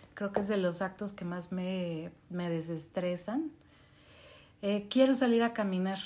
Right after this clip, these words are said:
definitivamente me encanta la caminata en mi paraje arboleado de donde voy a caminar. Eh, quisiera tener ese espacio de recreación para mí,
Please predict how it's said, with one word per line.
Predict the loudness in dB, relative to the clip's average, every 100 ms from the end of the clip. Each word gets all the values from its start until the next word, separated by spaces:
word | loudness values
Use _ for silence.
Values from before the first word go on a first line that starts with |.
| -8
definitivamente | -8 -6 -4 -4 -2 -2 -2 -2 -2 -2 -4
me | -2
encanta | -4 -4 -2 -2 -2
la | -4 -4
caminata | -6 -4 -4 -4 -4 -6 -6 -12 -20 -20 -20 -8
en | -2 0
mi | -2
paraje | 0 0 0 0 -2
arboleado | -2 0 0 0 -2 -2 -4
de | -6 -8 -12 -20 -12
donde | -8 -6
voy | -2 -2
a | -4
caminar. | -6 -6 -4 -4 -4 -6 -10 -20 -20 -20 -20 -20 _ -20 -18 -10
Eh, | -8 -6 -8
quisiera | -8 -4 0 2 0
tener | -2 -2 -4
ese | -4 -8
espacio | -8 -8 -6 -6
de | -6
recreación | -6 -8 -8 -8 -8 -8 -8
para | -8 -6
mí, | -4 -2 0